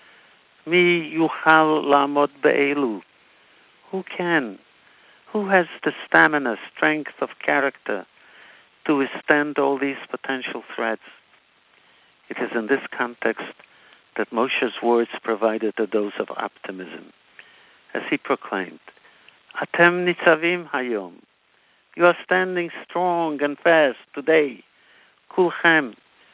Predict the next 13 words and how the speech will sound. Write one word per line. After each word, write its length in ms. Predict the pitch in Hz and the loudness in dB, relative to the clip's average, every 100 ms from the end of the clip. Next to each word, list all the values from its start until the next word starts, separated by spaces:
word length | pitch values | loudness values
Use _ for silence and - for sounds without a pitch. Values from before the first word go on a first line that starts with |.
| _ _ - | _ _ 2
all 180 | 180 180 | 4 6
of 120 | 165 | 4
you 160 | 165 160 | 4 4
are 100 | 151 | 4
here 340 | - 175 151 | 2 2 2
together 460 | - 147 165 151 147 | -2 -2 0 2 2
now. 340 | 127 107 - - _ _ _ _ _ _ - | -2 -6 -8 -18 _ _ _ _ _ _ -6
You 460 | 165 196 196 - - | 0 2 2 0 0
are 360 | 180 180 185 180 - | 6 8 8 4 4
survivors 840 | 170 147 156 175 190 180 156 110 - - - _ _ _ | 4 4 4 4 4 0 -2 -2 -6 -20 -20 _ _ _
of 140 | - - | -16 -6
many 240 | 165 175 | -4 -2
disasters 800 | 170 156 135 160 170 - - 156 | -2 -4 4 6 6 2 -4 -4